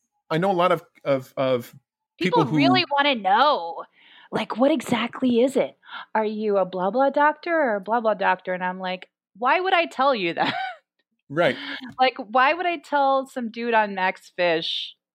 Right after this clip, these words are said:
Speaker 2: or, like, who's come to one of my parties exact, like, what my actual career is? Like,
Speaker 1: I think
Speaker 2: I don't
Speaker 1: I know.
Speaker 2: want
Speaker 1: I think
Speaker 2: any
Speaker 1: it's because
Speaker 2: crossover.
Speaker 1: they,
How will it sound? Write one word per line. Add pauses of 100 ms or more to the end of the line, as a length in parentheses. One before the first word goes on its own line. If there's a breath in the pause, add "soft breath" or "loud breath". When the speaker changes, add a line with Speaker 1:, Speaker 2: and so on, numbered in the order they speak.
(160)
Speaker 2:
or,
like,
who's
come
to
one
of
my (100)
parties
exact,
like,
what
my (520)
actual
career
is?
Like, (340)
Speaker 1:
I
think
Speaker 2:
I
don't
Speaker 1:
I
know.
Speaker 2:
want
Speaker 1:
I
think
Speaker 2:
any
Speaker 1:
it's
because
Speaker 2:
crossover.
Speaker 1:
they,